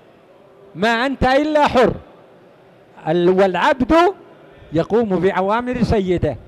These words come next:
ولا هذا يتمنى، يقول: "ما أنت إلا حر"، يعني تصرفك هذا وعدم استجابتك وعدم قيامك بما أمرك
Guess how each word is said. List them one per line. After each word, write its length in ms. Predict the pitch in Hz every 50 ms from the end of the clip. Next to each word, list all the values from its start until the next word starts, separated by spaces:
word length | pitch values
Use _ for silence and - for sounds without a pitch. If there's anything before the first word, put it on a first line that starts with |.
| - - - - -
ولا 280 | - 180 185 180 180 175
هذا 500 | 175 214 254 277 277 262 302 302 285 285
يتمنى، 600 | 269 - 254 247 247 240 226 202 175 151 123 - - - - - -
يقول: 220 | 311 262 302 294 269
"ما 100 | 277 285
أنت 280 | 277 302 285 254 -
إلا 360 | 269 269 285 285 285 285 262
حر"، 220 | - 190 214 190 - - - - - - - - - _ - - - -
يعني 420 | 175 175 202 208 202 208 180 - -
تصرفك 580 | - 202 - 214 220 233 302 311 - - - -
هذا 380 | 220 208 190 175 160 160 143 - - - _ _ _ - -
وعدم 640 | 147 139 135 196 240 262 247 220 202 196 185 170 160 - - 190
استجابتك 840 | 170 - - 214 180 214 208 208 202 247 247 - 208 170 - 151 123 - - - - _ _ _ - -
وعدم 520 | 139 135 143 202 247 240 233 220 208 196
قيامك 580 | - - 190 196 208 226 262 262 254 - - 214
بما 420 | 202 208 202 190 185 180 180 180
أمرك 360 | 180 208 269 294 302 294 -